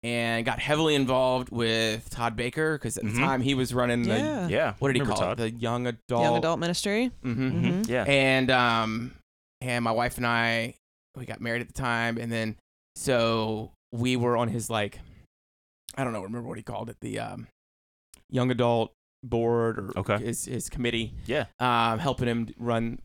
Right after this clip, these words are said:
Speaker 1: you know, helping him do the
Speaker 2: That's
Speaker 1: Young Adult
Speaker 2: awesome.
Speaker 1: Ministry,
Speaker 2: Yeah.
Speaker 1: and then he left, and then so now we go to, uh, Catherine's class
Speaker 2: Yeah.
Speaker 1: every Sunday. It's
Speaker 2: Uh-huh.
Speaker 1: great.
Speaker 2: That's awesome.
Speaker 1: Uh, we did your Manna Flakes class
Speaker 2: <laughs> Yeah, yeah.
Speaker 1: in the summer,
Speaker 2: It's
Speaker 1: which
Speaker 2: great
Speaker 1: was
Speaker 2: to have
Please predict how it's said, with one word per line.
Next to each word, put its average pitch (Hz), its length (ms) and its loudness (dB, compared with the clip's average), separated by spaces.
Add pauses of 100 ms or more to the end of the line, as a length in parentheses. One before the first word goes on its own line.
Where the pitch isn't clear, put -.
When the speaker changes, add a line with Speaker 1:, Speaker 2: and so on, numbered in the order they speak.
(120)
Speaker 1:
you 120 140 -4
know, - 60 -6
helping 120 240 -2
him 110 240 -4
do 120 120 -2
the 107 100 -2 (340)
Speaker 2:
That's - 80 2
Speaker 1:
Young 135 80 4
Adult 127 160 6
Speaker 2:
awesome. 127 80 0
Speaker 1:
Ministry, 131 400 2
Speaker 2:
Yeah. 139 160 2
Speaker 1:
and 123 120 0
then 117 120 0
he 143 140 -2
left, 143 340 0
and 123 160 0
then 120 140 2
so 123 140 0
now 160 440 4 (560)
we 120 100 0
go 120 120 2
to, 240 80 -2 (280)
uh, 104 280 -4 (200)
Catherine's 120 380 -4
class 139 540 -8
Speaker 2:
Yeah. 107 260 0
Speaker 1:
every 120 220 0
Sunday. 135 400 -2
It's 95 120 -4
Speaker 2:
Uh-huh. 95 100 2
Speaker 1:
great. 156 320 2
Speaker 2:
That's - 200 -4
awesome. 113 340 -2
Speaker 1:
Uh, 120 280 0
we 151 140 2
did 135 300 0
your 143 160 4
Manna 139 240 4
Flakes - 720 -4
class 107 440 0
Speaker 2:
<laughs> - 0 -
Yeah, 127 420 0 (100)
yeah. 127 220 2
Speaker 1:
in 123 280 2
the 117 80 -2
summer, 143 600 0
Speaker 2:
It's 98 80 -2
Speaker 1:
which 127 80 0
Speaker 2:
great 123 60 4
Speaker 1:
was 117 80 0
Speaker 2:
to - 60 2
have 110 40 2